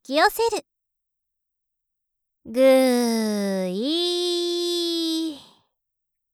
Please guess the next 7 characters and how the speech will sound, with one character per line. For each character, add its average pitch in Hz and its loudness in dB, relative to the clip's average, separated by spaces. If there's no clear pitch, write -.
は 311 -2
い。 - 0
五、 302 -2
四、 339 0
三、 330 -2
二、 311 -2
一。 - -6